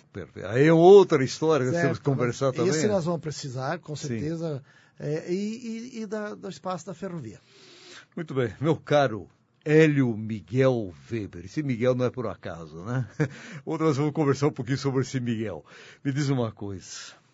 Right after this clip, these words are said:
Speaker 1: Você está super animado, encontrou respaldo, estruturou, profissionalizou, colocou em mãos de pessoas que conhecem qual é o rumo,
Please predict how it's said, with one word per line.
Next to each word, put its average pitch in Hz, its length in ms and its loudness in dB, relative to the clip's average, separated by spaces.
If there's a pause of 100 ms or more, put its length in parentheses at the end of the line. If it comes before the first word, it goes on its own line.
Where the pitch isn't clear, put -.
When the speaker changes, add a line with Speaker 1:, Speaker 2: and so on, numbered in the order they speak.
Speaker 1:
Você 110 420 -14
está 104 240 -14
super - 320 -14
animado, 113 640 -6 (140)
encontrou 101 360 -16
respaldo, 131 720 -4 (240)
estruturou, 123 760 -8 (140)
profissionalizou, 151 1500 0
colocou 147 500 0
em 143 60 0
mãos 139 320 0
de 131 100 -4
pessoas 139 540 -6
que 135 240 -8 (340)
conhecem 151 960 4
qual 156 240 4
é 170 100 8
o 170 120 6
rumo, 151 540 0